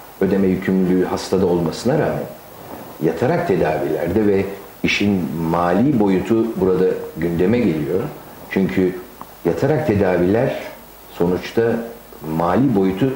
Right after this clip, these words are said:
yüksek, yüksek tutarlı hizmetler. O yüzden burada sizin sağlamış olduğunuz bu, e, imkanla yüzde seksenini biz sözleşmemiz gereği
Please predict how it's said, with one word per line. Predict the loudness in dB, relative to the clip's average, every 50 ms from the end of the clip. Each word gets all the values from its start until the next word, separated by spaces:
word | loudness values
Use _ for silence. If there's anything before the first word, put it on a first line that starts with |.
| 0
yüksek, | -2 -2 -2 -2 -4 -4 -4 -6 -8 -14 -8 -4
yüksek | -2 -2 0 0 0 -2 -2 -2
tutarlı | -2 -2 0 2 2 2
hizmetler. | 2 0 0 -2 -4 -4 -4 -4 -4 -6 -8 -12 -12 -14 -14 -16 -16 -18 -18 -18 -8 -2 0
O | 2 2
yüzden | 4 4 4 4 4 2 2 2 2 2
burada | 4 4 2 2 2 2 2 2 0 -2 -4 -8 -10 -12 -12 -12 -16 -18 -14 -12 -6
sizin | -2 0 2 2 2 2
sağlamış | 2 0 0 2 2 2 2 2 2 2
olduğunuz | 2 2 2 2 2 0 0 0 -2 -2 -2 -4 -6 -12 -18 -18 -20 -20 -20 -20 -12 -6
bu, | -2 0 2 2 2 2 0 -2 -4 -2 -2 0 0 0 0 0 0 0 -2 -2 -2 -2 -2 -2 -2 -2 -2 -2 -2 -2 -2 -2 -4 -4 -8 -12 -10 -4
e, | -2 -2
imkanla | -2 0 0 0 0 2 2 0 0 -2 -4 -6 -10 -14 -18 -20 -20 -20 -8 -2 0
yüzde | 0 2 2 2 0
seksenini | 0 0 -2 -2 -2 -2 0 0 0 0 0 0 0 0 -2 -4 -8 -4 0
biz | 0 2 2 0 -4 -10 -14 -16 -18 -20 -20 -20 -20 -20 -20 -20 -20 -20 -20 -8 -4
sözleşmemiz | -2 0 0 0 0 -2 -2 -2 0 0 0 0 0 0
gereği | 0 2 2 2 2 2 0